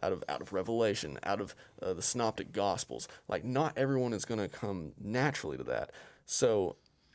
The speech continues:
a big benefit of theological study, like those big ten dollar words that we were chucking out at the beginning of this, that, uh, angelology, biblical theology, Christology, ecclesiology, like, these are good ways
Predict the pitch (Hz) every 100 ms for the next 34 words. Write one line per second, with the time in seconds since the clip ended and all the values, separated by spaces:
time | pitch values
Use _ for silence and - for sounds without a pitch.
0 | 127 117 - 147 170 147 135 - _ _
1 | - - 131 143 - 101 - 113 - 110
2 | 107 - 90 123 110 87 120 110 95 123
3 | 120 101 127 120 117 101 101 101 76 92
4 | 92 - - 104 92 85 - - 92 80
5 | 73 78 85 - - - - - 76 62
6 | 50 - 117 117 104 98 95 107 90 104
7 | 98 101 - 82 80 76 69 78 - 90
8 | - 82 80 - - 107 95 80 69 67
9 | - - - - - 98 - 165 160 113
10 | - 113 117 95 113 123 -